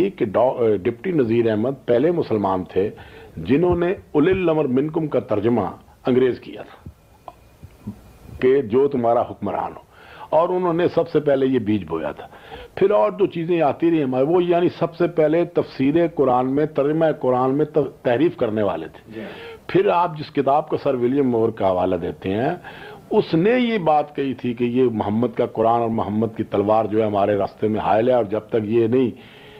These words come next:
Speaker 1: ختم کی جائیں گی اس وقت تک ہماری حکومت کو اطمینان حاصل نہیں ہو سکتا۔ اسی کے جواب میں پھر سر سید نے کتاب لکھی تھی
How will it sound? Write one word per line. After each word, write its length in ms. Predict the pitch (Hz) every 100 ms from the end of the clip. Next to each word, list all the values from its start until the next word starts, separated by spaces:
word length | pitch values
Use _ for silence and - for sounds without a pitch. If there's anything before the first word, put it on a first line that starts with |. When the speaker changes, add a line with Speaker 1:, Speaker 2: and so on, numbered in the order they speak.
| - -
Speaker 1:
ختم 280 | 131 147
کی 160 | 110 110
جائیں 280 | 107 107 117
گی 80 | 123
اس 140 | 113
وقت 220 | 120 120
تک 160 | 113 117
ہماری 360 | 104 101 113 110
حکومت 420 | 104 107 127 -
کو 80 | 156
اطمینان 440 | 123 123 165 202
حاصل 260 | 135 120 123
نہیں 100 | 117
ہو 100 | -
سکتا۔ 220 | 101 101 92 - - -
اسی 420 | - 190 - 240 226
کے 200 | 220 196
جواب 480 | 135 135 127 202
میں 140 | 233 233
پھر 140 | 190 190
سر 100 | 160 143
سید 280 | 143 143 143
نے 100 | 135
کتاب 380 | 131 117 107 87
لکھی 200 | - -
تھی 160 | -